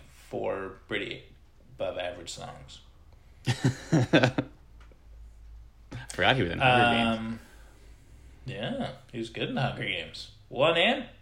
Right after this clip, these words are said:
Speaker 1: just one? Maybe just one. No, two. He did two. He was in two. Briefly.
Speaker 2: It's been a long time since I've watched those.
Speaker 1: Yeah. All right. That was our birthdays.
Speaker 2: Have you
Speaker 1: Uh,
Speaker 2: watched any of the movies that you're supposed to watch?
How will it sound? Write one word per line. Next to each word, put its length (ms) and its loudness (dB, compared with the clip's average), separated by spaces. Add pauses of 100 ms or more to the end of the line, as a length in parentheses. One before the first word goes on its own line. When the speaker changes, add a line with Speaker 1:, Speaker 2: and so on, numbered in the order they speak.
(340)
Speaker 1:
just 220 -4
one? 140 -4 (1200)
Maybe 180 -6
just 240 -12
one. 140 -6 (300)
No, 160 4
two. 240 4 (260)
He 120 2
did 180 0
two. 180 -4 (200)
He 100 -2
was 100 -2
in 120 -4
two. 160 -8 (1800)
Briefly. 120 -6
Speaker 2:
It's 180 -8
been 60 0
a 60 0
long 160 0
time 260 0
since 120 -8
I've 100 -6
watched 240 -6
those. 260 -10 (1080)
Speaker 1:
Yeah. 160 -6 (540)
All 120 10
right. 240 8 (540)
That 160 6
was 100 4
our 80 10
birthdays. 540 4 (200)
Speaker 2:
Have 180 6
you 120 10
Speaker 1:
Uh, 40 10
Speaker 2:
watched 280 10
any 240 4
of 80 4
the 80 0
movies 240 4
that 80 2
you're 140 -2
supposed 280 2
to 60 4
watch? 340 2